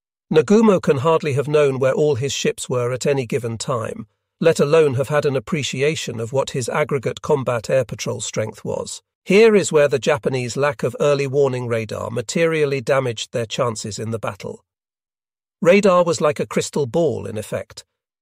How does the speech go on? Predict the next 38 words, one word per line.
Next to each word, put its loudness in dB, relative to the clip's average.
It 0
allowed 4
the -4
commander 2
to -4
look 0
a -4
certain 0
distance -8
into -6
the -8
future, -8
see -2
developing 0
threats, -6
and -4
plan -2
accordingly. -6
As 2
it -4
was, 4
though, -8
the -2
combat 2
air 4
patrol -6
battle -6
was -6
being -2
directed -2
by -2
four 0
air 0
officers -8
on -4
four -2
separate -4
ships, -8